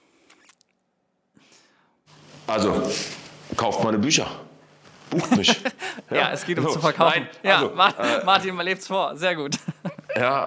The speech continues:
Speaker 1: also, äh, mir, mir, nein, mir, mir ist wichtig, schau,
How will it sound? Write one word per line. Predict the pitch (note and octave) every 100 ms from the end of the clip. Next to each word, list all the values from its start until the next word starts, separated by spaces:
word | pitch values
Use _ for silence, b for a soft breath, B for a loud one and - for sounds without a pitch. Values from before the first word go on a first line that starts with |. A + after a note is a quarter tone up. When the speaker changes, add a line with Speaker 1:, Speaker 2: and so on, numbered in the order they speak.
| -
Speaker 1:
also, | A2 A2 A2 F2+
äh, | F#2+ -
mir, | A2 A2+
mir, | B2 A#2+
nein, | G2+ A2 A#2
mir, | A#2 -
mir | C3+
ist | C3
wichtig, | C#3 C#3
schau, | C3